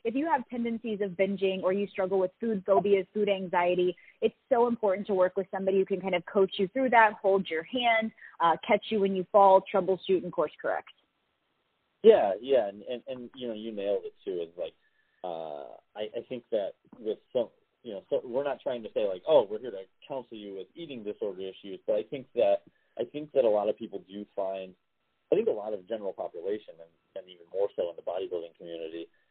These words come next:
Speaker 2: is that, um, a lot of people find this sport and they, they do have slight skewed views on, on food intake, and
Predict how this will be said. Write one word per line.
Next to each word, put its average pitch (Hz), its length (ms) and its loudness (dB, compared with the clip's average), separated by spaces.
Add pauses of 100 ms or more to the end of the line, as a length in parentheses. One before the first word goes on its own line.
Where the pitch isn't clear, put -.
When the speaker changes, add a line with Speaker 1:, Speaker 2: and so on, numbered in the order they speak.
(120)
Speaker 2:
is 90 220 -4
that, 85 280 2
um, 82 200 -6
a 98 40 0
lot 104 140 4
of 107 80 0
people 104 360 -6
find 98 320 -6
this 90 120 -10 (120)
sport 98 320 -2
and 90 100 -16
they, 87 140 -6 (120)
they 107 100 2
do 117 280 -6
have 104 180 -2 (640)
slight 110 440 -2 (420)
skewed 110 340 -12
views 104 460 -2 (160)
on, 95 520 -8
on 92 260 -12
food 117 180 4
intake, 123 520 2
and 90 180 -8